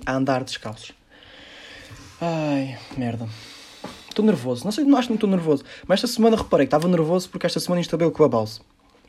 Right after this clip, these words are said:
Instalei não, inst-, já instalei, instalei o Clubhouse há, há bué de tempo. Só que consegui só entrar para a semana passada porque a Geras mandou-me um, um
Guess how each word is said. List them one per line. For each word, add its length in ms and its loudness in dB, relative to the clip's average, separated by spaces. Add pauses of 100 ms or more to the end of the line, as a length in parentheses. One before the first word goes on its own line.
(100)
Instalei 260 8
não, 180 4
inst-, 220 0
já 100 2
instalei, 340 2
instalei 320 -2
o 40 -4
Clubhouse 480 2 (640)
há, 460 -2
há 60 -2
bué 100 2
de 100 -2
tempo. 320 -12 (100)
Só 260 4
que 200 -8
consegui 340 -2
só 200 0
entrar 200 0
para 80 -4
a 20 0
semana 220 -2
passada 440 0 (380)
porque 200 -2
a 40 6
Geras 280 2
mandou-me 340 4
um, 340 6 (120)
um 640 0